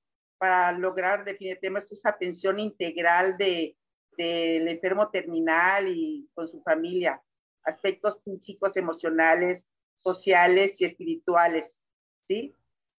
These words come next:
De tener ese cuidado de cuidados paliativos, o sea, no estamos cu-, no estamos,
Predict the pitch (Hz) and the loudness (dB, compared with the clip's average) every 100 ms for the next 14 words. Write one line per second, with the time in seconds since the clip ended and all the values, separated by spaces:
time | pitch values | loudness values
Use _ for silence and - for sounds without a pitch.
0 | - - 196 185 190 208 208 226 202 185 | -14 -2 0 2 4 2 2 -2 0 4
1 | 190 190 190 185 180 175 190 190 185 165 | 6 6 4 2 2 4 4 4 -2 0
2 | 139 180 175 180 185 - 165 - 185 170 | -2 -4 -4 -2 -2 -4 -10 -4 0 0
3 | - _ _ 202 226 247 240 254 - 208 | -2 _ _ -4 -2 0 -2 -4 -8 -10
4 | 185 202 220 233 226 247 - | -6 -6 -2 2 2 2 -2